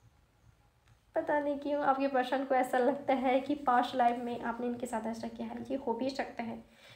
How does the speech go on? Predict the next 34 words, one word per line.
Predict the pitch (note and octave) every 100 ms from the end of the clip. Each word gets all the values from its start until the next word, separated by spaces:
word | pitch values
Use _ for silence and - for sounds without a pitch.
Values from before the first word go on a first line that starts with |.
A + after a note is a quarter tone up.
| -
क्योंकि | C#4+ C#4 C#4+
devil | A#3+ A#3 B3 B3
का | B3
card | - A#3 A#3 A#3
आया | A#3 A#3 A#3
है, | A3+ A#3 B3 B3 - - _
six | - C4+ -
of | C#4 -
cups | B3 B3+
का | -
card | C4+ A#3+ A#3
आया | A3+ A#3 A#3+
है, | A#3+ A#3
past | A#3 B3 C4+ C4+
life | C4 B3+
का | B3+
connection | B3 B3 A#3+ B3 B3
तो | A#3+
है | A#3 B3
इस | B3
पर्सन | - A3+ A#3+ A#3
के | A#3
साथ | A3+ A3 A3+
आपका। | A3 - A#3+
तो | A#3+ A#3
अगर | B3 C4
इन्होंने | C#4 C4+ B3+ A#3+
आपको | B3 B3
reject | B3 A#3+ A#3 A#3 -
किया | B3 A#3
है | A3 A#3+
ना, | A#3 A3+ A3+ - - - - - - -
तो | D#4
समझ | D#4+ D#4 D#4